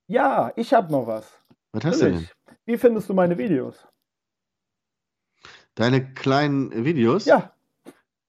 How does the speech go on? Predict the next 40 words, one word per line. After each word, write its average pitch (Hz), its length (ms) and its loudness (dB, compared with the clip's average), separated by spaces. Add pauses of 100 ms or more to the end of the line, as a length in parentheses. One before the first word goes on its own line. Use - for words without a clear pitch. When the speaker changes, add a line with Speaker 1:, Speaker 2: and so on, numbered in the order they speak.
(180)
Speaker 1:
Da 233 200 4
hab - 180 0
ich 110 100 0
Speaker 2:
Ähm, 110 80 0
Speaker 1:
mir 160 100 2
gedacht, 156 220 0
Speaker 2:
ich - 100 -6
hab 131 120 -2
dir 185 120 2
doch 147 200 0
Speaker 1:
hab 175 100 6
Speaker 2:
da - 80 0
Speaker 1:
ja 190 60 10
noch 170 40 6
Speaker 2:
schon, 156 140 6
Speaker 1:
nichts 160 240 2
zu 135 80 -8
tun. 165 400 -6 (600)
Speaker 2:
ich 120 120 -6
Speaker 1:
Ma- 180 80 2
Speaker 2:
hab 180 80 -6
dir 147 80 0
da 131 120 4
doch 120 140 -4
schon 127 240 -2
ein 107 60 -6
deutliches 113 480 -6
Speaker 1:
Ja, - 60 -20
Speaker 2:
Feedback 113 280 -10
Speaker 1:
aber 110 100 -10
Speaker 2:
zu 92 140 -14
Speaker 1:
doch 82 60 -12
hier 82 60 -14 (160)
Speaker 2:
gegeben, 135 260 -6
Speaker 1:
noch. 90 160 -10
Speaker 2:
oder? 143 240 -2
Speaker 1:
Aber 120 180 -10
doch 98 140 -18
hier - 160 -20
noch. - 80 -20